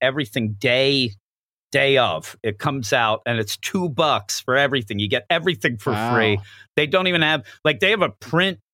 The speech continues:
Speaker 1: magazine in Japan, but the translated stuff you just get it the day it comes out on that app, and it's two bucks a month. It's the best deal
Speaker 2: Well, that's a,
Speaker 1: ever.
Speaker 2: I might just get that on principle alone
Speaker 1: It's
Speaker 2: because I,
Speaker 1: awesome.
Speaker 2: you know,
Speaker 1: I,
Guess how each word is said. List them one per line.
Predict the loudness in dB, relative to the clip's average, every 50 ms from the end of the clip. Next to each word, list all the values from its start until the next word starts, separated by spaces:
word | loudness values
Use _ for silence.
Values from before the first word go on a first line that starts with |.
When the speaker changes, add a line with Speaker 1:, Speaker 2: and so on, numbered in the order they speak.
| _ _ -4
Speaker 1:
magazine | 0 0 0 2 0 -2 0 0 0 0 0
in | 0 0
Japan, | -2 -4 -4 -2 0 2 2 4 2 2 0
but | -2 -6 -6
the | -6 -8
translated | -4 0 0 0 0 0 0 0 0 0 -2 -8
stuff | -8 -2 0 0 0 0 -2
you | -4 -4
just | -2 0 0 0 0 0
get | 2 2 2 2 2
it | 0 -2
the | -2 -6
day | 0 2 2 2 2
it | 0 -2 -4
comes | -6 -6 -4 -2 0
out | 0 2 2
on | 2 2 2
that | 2 2 2
app, | 0 0 0 -2
and | -4 -6
it's | -6 -6 -8
two | -8 -6 -4 -4 -2
bucks | 0 2 0 0 0 -4 -8 -10
a |
month. | -8 -6 -4 -2 -2 -2
It's | -4 -6 -10
the | -10
best | -6 -2 -2 -2 -2 -4 -8 -6
deal | -4 -2 -2 -2 -4 -8 -12
Speaker 2:
Well, | -6 -2 -2
that's | -2 0 -2
a, | 0 2
Speaker 1:
ever. | 2 2 2 2
Speaker 2:
I | 0 2
might | 2 2 0 2
just | 2 0 0 0
get | -2 -2 0
that | 0 -2
on | -2 -2 -4
principle | -4 -4 -4 -4 -4 -4 -4 -2
alone | 0 0 0 0 2
Speaker 1:
It's | 2 2
Speaker 2:
because | 4 4 4
I, | 2 2 0
Speaker 1:
awesome. | 0 0
Speaker 2:
you | 0
know, | 0
Speaker 1:
I, | 0 0